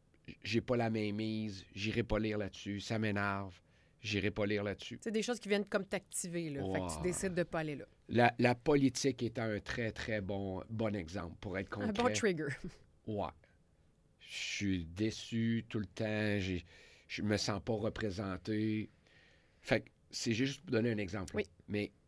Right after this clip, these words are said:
Speaker 1: là-dedans, moi, je fais, « OK, j'ai tiré la plug. » C'est beau, c'est, c'est, oublie ça.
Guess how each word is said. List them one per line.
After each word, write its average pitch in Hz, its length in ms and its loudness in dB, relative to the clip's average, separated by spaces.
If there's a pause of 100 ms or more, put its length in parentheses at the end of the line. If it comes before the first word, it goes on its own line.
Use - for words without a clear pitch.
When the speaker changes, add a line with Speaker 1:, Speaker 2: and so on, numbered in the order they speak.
(120)
Speaker 1:
là-dedans, 117 560 4
moi, 110 160 2
je - 120 -6
fais, « 104 180 2
OK, 104 240 -2
j'ai 92 160 -4
tiré 95 220 -10
la 92 60 -8
plug. » 85 200 -12 (160)
C'est 107 160 -8
beau, 113 200 0
c'est, 98 220 -4
c'est, - 360 -6
oublie 120 280 -2
ça. - 140 -10